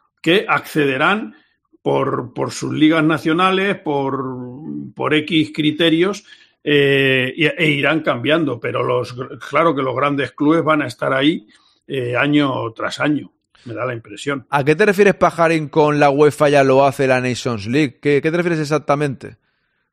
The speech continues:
Speaker 2: Decías por aquí también, Cerezo siempre ha sido de Superliga, pero su media naranja, Gilmarín, es, vaya mal, sí,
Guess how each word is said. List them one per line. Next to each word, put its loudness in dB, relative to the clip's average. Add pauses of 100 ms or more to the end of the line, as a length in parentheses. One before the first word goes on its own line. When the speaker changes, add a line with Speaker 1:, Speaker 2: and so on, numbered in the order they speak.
(120)
Speaker 2:
Decías -4
por 0
aquí 0
también, -2
Cerezo -2
siempre 0
ha 0
sido 0
de 0
Superliga, 0
pero -2
su -6
media 0
naranja, -2
Gilmarín, -4
es, -2 (220)
vaya 2
mal, -2
sí, -2